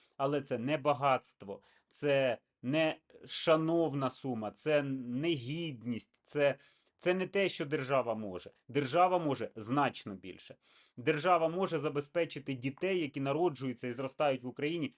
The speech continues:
значно суттєвіше. Але держава не хоче цього робити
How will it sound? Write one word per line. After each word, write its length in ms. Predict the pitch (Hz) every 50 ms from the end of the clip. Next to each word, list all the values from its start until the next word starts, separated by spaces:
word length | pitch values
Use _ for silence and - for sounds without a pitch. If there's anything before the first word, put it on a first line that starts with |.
| _ _ -
значно 540 | 123 107 120 147 147 135 123 - - 113
суттєвіше. 600 | 104 - - 95 _ - 95 90 87 90 - - _ _ _ _ _ _
Але 360 | - 131 139 147 139 123 107 -
держава 520 | - 110 127 120 113 147 143 135 117 98 - _ -
не 120 | 123 135
хоче 360 | 131 - - 147 143 143 123
цього 280 | 110 - - 110 98 104
робити 480 | 104 101 104 127 165 180 180 - 104